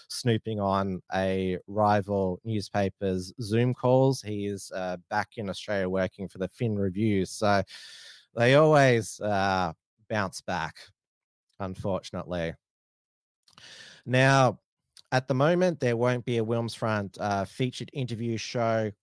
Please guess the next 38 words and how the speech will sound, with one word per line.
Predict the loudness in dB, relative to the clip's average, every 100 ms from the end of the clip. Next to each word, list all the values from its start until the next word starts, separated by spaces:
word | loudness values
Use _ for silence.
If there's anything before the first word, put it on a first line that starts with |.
| -8
uh, | -4 -2 -2 -6
this | -4 -4 -4 0
week, | 2 2 -2 _
uh, | -6 -6 -4
but, | -4 -4 _ -4
uh, | -2 0 0 -4 _
I | 2 4 4 2 -2 _
will | -4 -2 -2 -2
let | -2 -2
you | -2
know | -4 -4 -4
if | -10 -6
there | -2
is | -2 -2 0
one. | 2 2 -2
If | -6 -8
it | -4
is, | -4 -4
it'll | -8
be, | -4 -2 -2 -4 _ _ -4
uh, | 0 0 0
this | -2 -2
Thursday, | 0 2 4 2 2 2 2 0 -10 -20 _ -4
uh, | -4 0
eight | -4
thirty | -2 -6
P | -4 -6
M | -2
Melbourne | -2 -2
time | -6 -6
on | -4
the | -4
Wilmsfront | -4 -4 -4 -4
channel. | -2 0 2 2
There | 2
will | 0
definitely | 0 -4 -4 -4 -2 -2
be | -2 0 0